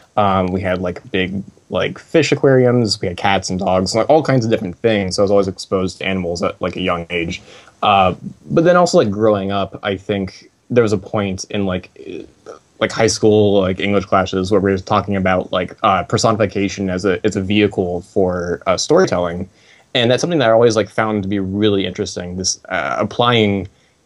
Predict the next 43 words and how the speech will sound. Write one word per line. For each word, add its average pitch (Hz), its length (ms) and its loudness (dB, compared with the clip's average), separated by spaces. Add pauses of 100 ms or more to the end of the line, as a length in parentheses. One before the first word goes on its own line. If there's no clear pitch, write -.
(160)
human 113 560 2
traits 98 400 -4
to 104 100 -2
things 98 320 -2
that 95 100 0
are 92 100 2
inherently 92 420 -4
not 92 180 -2
human 101 460 0 (320)
as 107 120 0
a 110 60 4
way 101 200 4
of 95 120 4
kind 98 220 -2
of 95 260 -6 (100)
exploring 98 600 0
hum-, 98 200 -2 (160)
uh, 113 120 -8
humanity. 104 760 0
And, 92 380 -2 (100)
uh, 90 320 2 (380)
that 98 240 2
just 98 160 -8
always, 101 260 2
like, 92 140 -4
stuck - 260 -4
with 104 160 -2
me 98 140 -4
as 90 120 -4
something 92 260 -2
that, 90 340 -2 (140)
uh, 90 360 -2 (460)
is 104 160 2
a - 20 2
really 101 220 4
powerful 95 500 -2
tool 123 420 4
for 98 120 -4
storytelling. 104 640 0 (420)
And, 104 560 0 (380)
um, 95 500 0
when 117 140 2
I 110 140 0